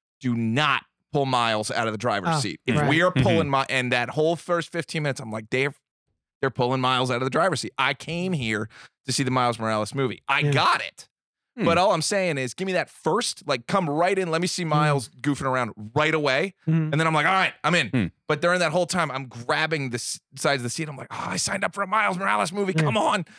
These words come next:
Speaker 1: And, uh, of course, we get to it. And then at the end, I just feel like, um, maybe due to length, maybe due to bloat, that that ending felt a little stuck on.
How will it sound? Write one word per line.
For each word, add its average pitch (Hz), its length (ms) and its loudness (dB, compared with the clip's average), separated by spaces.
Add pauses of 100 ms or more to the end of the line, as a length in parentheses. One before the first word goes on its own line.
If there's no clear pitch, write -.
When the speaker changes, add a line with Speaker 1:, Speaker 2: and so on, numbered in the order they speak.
(340)
Speaker 1:
And, 151 280 0
uh, 117 380 2 (200)
of - 80 -6
course, 175 180 0
we 151 80 -4
get 151 200 0
to 120 80 -2
it. 101 120 -4 (320)
And 175 120 0
then 220 80 2
at 214 120 -2
the 233 140 -4
end, 226 220 0
I 190 120 2
just 190 200 -4
feel 220 180 -2
like, 190 300 -2
um, 139 460 -2 (840)
maybe 196 200 -2
due 185 120 -6
to 175 80 -4
length, 135 420 -8 (300)
maybe 156 160 -2
due 165 120 0
to 143 60 0
bloat, 123 400 0 (460)
that 151 220 2
that 147 220 2 (200)
ending 151 240 -2
felt 147 200 -2
a 139 40 -2
little 139 320 0
stuck - 320 -2
on. 214 260 -2